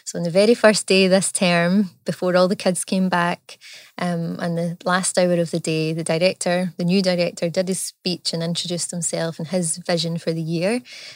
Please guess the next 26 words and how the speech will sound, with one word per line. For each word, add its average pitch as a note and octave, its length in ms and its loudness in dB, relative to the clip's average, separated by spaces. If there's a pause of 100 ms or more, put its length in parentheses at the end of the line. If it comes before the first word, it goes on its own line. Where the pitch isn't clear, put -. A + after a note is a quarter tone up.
and F3 120 -2
then E3+ 160 -2
passed F3+ 340 0
us F3 100 -4
off F3+ 220 -6
to - 120 -4
me, F3+ 540 2 (120)
um, E3+ 440 -2 (160)
Rosamond, F3+ 680 4
who F3+ 120 0
is E3+ 400 0
the F3 100 -2
wellbeing E3 400 -2
person E3 400 -4
in D#3 80 -4
the D#3+ 60 -4
secondary, F#3+ 640 0
and F3+ 160 0
Neve, E3+ 300 0
who's E3+ 140 -4
the E3 100 -4
wellbeing D#3+ 400 -4
person D#3 380 -6
in D#3+ 80 -4
the E3 60 -6
primary. D#3+ 480 -8